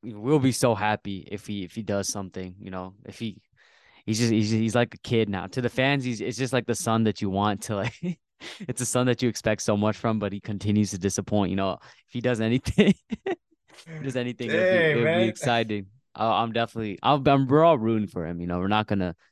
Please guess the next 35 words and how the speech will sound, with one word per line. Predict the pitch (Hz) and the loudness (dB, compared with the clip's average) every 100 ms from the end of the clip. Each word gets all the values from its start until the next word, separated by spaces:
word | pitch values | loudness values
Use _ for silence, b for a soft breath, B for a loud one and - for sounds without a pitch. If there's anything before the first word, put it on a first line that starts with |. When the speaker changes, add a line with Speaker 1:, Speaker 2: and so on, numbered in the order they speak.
| _ | _
Speaker 1:
bash | 98 92 95 | -4 -2 -4
him. | 73 62 | -6 -8
Hopefully, | 62 104 107 104 | -6 -6 -4 -4
he | 92 90 85 - | -6 -10 -14 -10
has | 98 92 | -6 -4
a | 87 | -4
big | 92 76 | -6 -6
game | 87 85 | -8 -8
for | 85 | -12
sure. | - 90 87 _ _ _ _ _ _ _ _ _ _ _ _ _ _ _ _ _ _ - | -8 -8 -8 _ _ _ _ _ _ _ _ _ _ _ _ _ _ _ _ _ _ -16
Speaker 2:
Most | 104 104 | -14 -8
definitely. | 110 101 95 87 85 78 b b b b | -6 -6 -10 -16 -16 -20 b b b b
And | 98 98 | -10 -4
that | 120 139 | -2 -2
will | 123 113 | -6 -10
conclude | 107 98 - 110 107 101 92 95 _ _ | -12 -14 -12 -10 -6 -6 -8 -14 _ _
this | 107 104 98 | -12 -10 -10
episode | 98 - 104 95 | -12 -12 -12 -10
of | 90 | -10
the | 92 | -10
All | 92 92 | -10 -12
Pistons | 98 92 92 - | -14 -16 -18 -16
podcast. | 95 92 - 90 - | -12 -12 -10 -12 -6
As | 131 127 | -6 -4
we | 110 | -6
said | 104 - 104 101 95 _ _ _ _ | -10 -8 -6 -6 -10 _ _ _ _
earlier, | 104 107 107 104 | -8 -6 -4 -4
check | - 127 | -4 -6
us | 113 110 | -6 -6
out | 101 | -6
on | 95 | -6
the | 87 | -10
social | 98 92 92 | -10 -10 -12
media | 90 92 90 | -14 -12 -12
accounts, | 87 92 92 87 | -12 -14 -14 -16